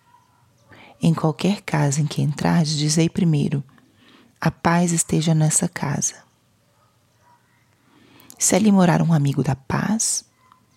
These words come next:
a vossa paz repousará sobre ele. Se não, ela voltará para vós. Permanecei naquela mesma casa.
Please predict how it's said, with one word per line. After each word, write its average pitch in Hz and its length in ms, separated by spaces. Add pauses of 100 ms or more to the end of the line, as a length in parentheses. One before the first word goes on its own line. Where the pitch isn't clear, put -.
a - 80
vossa 160 300
paz 156 260
repousará 156 560
sobre 151 300
ele. 139 320 (1600)
Se - 280
não, 160 360 (1400)
ela 190 160
voltará 185 480
para - 220
vós. - 480 (1700)
Permanecei 175 600
naquela 165 360
mesma 156 340
casa. 151 540